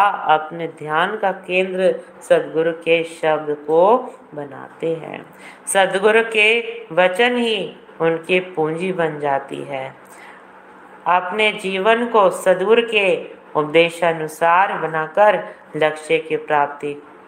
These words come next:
का मार्ग सुगम बनाते हैं तथा लक्ष्य को प्राप्त कर लेते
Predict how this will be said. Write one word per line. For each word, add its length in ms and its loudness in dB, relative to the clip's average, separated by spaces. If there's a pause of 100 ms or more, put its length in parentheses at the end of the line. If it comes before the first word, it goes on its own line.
(140)
का 200 2 (520)
मार्ग 480 -2
सुगम 680 -12
बनाते 480 -16
हैं 360 -16 (500)
तथा 720 0
लक्ष्य 420 -6
को 200 -16
प्राप्त 960 -2
कर 420 2
लेते 640 -10